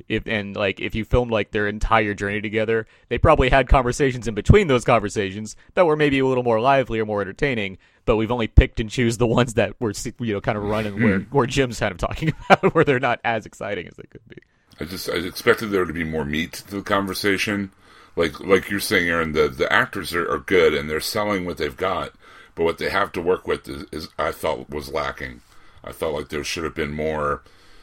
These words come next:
Speaker 2: meaning. There should have been more gravitas to what they were saying to one another, rather than, you know, shooting the breeze and kind of philosophizing, you know, that we, you know, about how things are now. I mean, I thought they were past all that.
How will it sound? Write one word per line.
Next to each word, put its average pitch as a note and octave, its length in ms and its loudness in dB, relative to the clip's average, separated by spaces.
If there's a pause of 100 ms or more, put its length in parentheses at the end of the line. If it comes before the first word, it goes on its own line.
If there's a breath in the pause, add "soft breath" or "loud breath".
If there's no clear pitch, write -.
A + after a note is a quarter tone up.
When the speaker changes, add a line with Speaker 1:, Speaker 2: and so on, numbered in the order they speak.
(240 soft breath)
Speaker 2:
meaning. F2+ 440 -2
There D#2 100 -4
should F#2 160 -6
have F#2 100 -2
been F#2+ 80 0
more E2 80 -4
gravitas F2 560 0
to D2+ 80 -10
what D2+ 160 -4
they D2 80 -6
were C#2+ 60 -6
saying F2+ 300 -4
to D#2 60 -2
one C#2+ 160 -4
another, C#2+ 320 -8
rather D2+ 280 -6
than, D2 260 -8
you D2 140 -8
know, C#2+ 220 -10 (360)
shooting - 320 -12
the C#2+ 60 -10
breeze D2+ 500 -8
and C#2 400 -12 (120)
kind C#2+ 260 -10
of C2+ 260 -10 (220)
philosophizing, C#2 1000 -10
you C#2 140 -12
know, C2 100 -14
that A1+ 140 -10
we, B1 220 -10
you C#2 80 -10
know, C2 100 -12 (320 loud breath)
about D2 240 0
how D2 160 -2
things C#2+ 320 -8
are D#2 220 -6
now. A#1 260 -10
I B1+ 80 -10
mean, C#2 160 -10
I C2+ 80 -10
thought D2+ 280 -8
they D2 120 -6
were C#2+ 160 -8
past C#2+ 380 -8
all A#1 140 -12
that. G1+ 260 -16